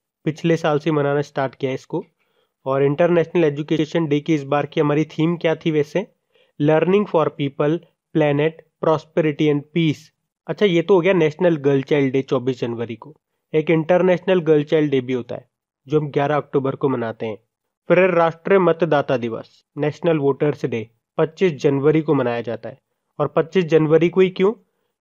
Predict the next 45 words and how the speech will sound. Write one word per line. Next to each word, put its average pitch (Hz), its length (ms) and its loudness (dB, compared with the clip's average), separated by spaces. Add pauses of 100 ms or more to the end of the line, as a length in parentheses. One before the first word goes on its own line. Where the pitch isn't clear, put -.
क्योंकि 175 240 0
पच्चीस 196 500 0
जनवरी 165 460 4
उन्नीस 165 340 0
सौ 170 80 -2
पचास 147 400 -2
को 170 140 -2
भारतीय 143 340 -4
चुनाव 143 380 0
आयोग 135 240 -4
का 147 80 -4
गठन 131 320 -6
हुआ 123 160 -8
था। 135 200 -20 (360)
और 147 120 2
इसकी 156 220 -2
इस 156 60 0
बार 156 220 0
की 170 160 -2
थीम 170 280 -2
क्या 160 140 0
रही? 156 300 -4 (300)
Electoral 170 800 2
Literacy 156 680 0
for 147 180 0
Stronger 156 680 0 (100)
Democracy, 131 600 -2 (340)
मजबूत 160 440 0
लोकतंत्र 170 560 0
के 156 140 -2
लिए 151 160 2
चुनावी 143 400 -2
साक्षरता। 123 640 -6 (540)
अच्छा, 147 180 -2
पच्चीस 185 400 0
जनवरी 160 420 4
को 170 140 0
वैसे 147 320 0
हम 156 160 -2
नेशनल 160 480 0
टूरिज्म 151 520 2
डे 135 180 0
भी 151 140 0
मनाते 120 380 -4
हैं। 107 120 -10